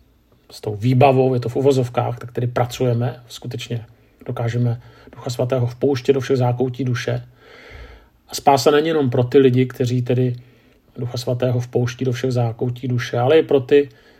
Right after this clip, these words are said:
kterým se to prostě nedaří. A to z-, a tomu se říká boží milost. To, že i když člověk padá, tak Pán Bůh s ním neskončil.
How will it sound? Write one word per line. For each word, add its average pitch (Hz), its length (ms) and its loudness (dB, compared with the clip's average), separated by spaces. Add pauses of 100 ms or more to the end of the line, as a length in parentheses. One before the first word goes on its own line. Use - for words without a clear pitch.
(200)
kterým 143 180 -4
se 135 100 -6
to 143 100 -2
prostě 139 300 -8
nedaří. 127 380 -4 (1040)
A 127 80 -6
to 131 100 -4
z-, 123 200 0
a 143 40 -4
tomu 143 180 -4
se 139 140 -4
říká 143 280 2
boží 131 540 -2
milost. - 640 -4 (500)
To, 127 200 -2
že 131 100 0
i - 20 2
když 135 140 0
člověk 147 280 -2
padá, 117 360 -2 (160)
tak - 160 -20
Pán 120 240 0
Bůh 120 140 -2
s - 100 -14
ním 117 240 -2 (540)
neskončil. - 480 -10